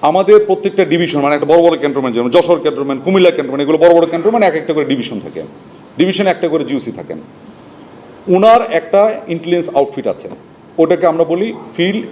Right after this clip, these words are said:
ইন্টেলিজেন্স ইউনিট। ওখানে ওইখানকার যত ব্রিগেডিয়ার, ব্রিগেড কমান্ডার, ইউনিটের কমান্ডিং অফিসার ইত্যাদি ইত্যাদি, তাদের যত কর্মকাণ্ড যা আছে, তার একটা ফিডব্যাক, ইন্টেলিজেন্স রিপোর্ট সরাসরি জিওসি পান। ঠিক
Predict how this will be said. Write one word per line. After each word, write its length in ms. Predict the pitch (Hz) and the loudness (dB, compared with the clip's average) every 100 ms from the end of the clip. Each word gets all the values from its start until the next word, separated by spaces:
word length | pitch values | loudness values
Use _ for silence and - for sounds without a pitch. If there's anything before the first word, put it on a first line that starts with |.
| - | -6
ইন্টেলিজেন্স 640 | 156 156 156 165 185 - | -6 -2 -2 -2 -4 -4
ইউনিট। 220 | 123 92 - - - - - - - - - - - - - - | -4 -4 -10 -18 -18 -18 -20 -20 -20 -20 -20 -20 -20 -20 -4 4
ওখানে 340 | 202 247 247 | 4 6 4
ওইখানকার 560 | 240 214 208 214 220 196 | 6 4 2 0 2 2
যত 160 | 196 202 | 4 2
ব্রিগেডিয়ার, 560 | 160 170 180 180 180 | 2 0 0 4 2
ব্রিগেড 320 | 175 151 175 | 2 -2 0
কমান্ডার, 680 | 175 170 170 165 165 165 160 | 0 0 2 4 4 4 -2
ইউনিটের 480 | 156 170 170 165 160 | -4 -2 2 2 2
কমান্ডিং 360 | 165 165 165 165 | 0 0 0 -2
অফিসার 360 | 156 160 170 | -4 -2 -2
ইত্যাদি 340 | 156 156 160 160 | 0 0 0 -2
ইত্যাদি, 440 | 156 156 160 240 - - - - - - - - - - | -2 -2 -2 -6 -10 -20 -20 -20 -20 -20 -20 -20 -14 -2
তাদের 460 | 190 226 277 277 208 | 0 2 0 0 2
যত 220 | 220 233 | 2 4
কর্মকাণ্ড 600 | 233 220 208 208 190 185 | 4 2 2 0 0 0
যা 100 | 156 | 0
আছে, 300 | 151 - 113 - - - - | 0 -2 -8 -12 -16 -10 0
তার 200 | 175 196 | 2 2
একটা 300 | 185 - 190 | 0 -2 -4
ফিডব্যাক, 420 | - 165 123 120 - | -2 -2 0 -2 -4
ইন্টেলিজেন্স 380 | 160 156 185 165 | -10 -6 -6 -4
রিপোর্ট 280 | 165 214 208 - - | 0 0 0 -8 -4
সরাসরি 360 | 196 190 170 147 | -2 -2 -6 -10
জিওসি 300 | 127 117 113 | -8 -10 -10
পান। 120 | 80 - - - - - - - - | -12 -14 -20 -20 -20 -20 -20 -10 2
ঠিক 240 | 269 311 | 4 4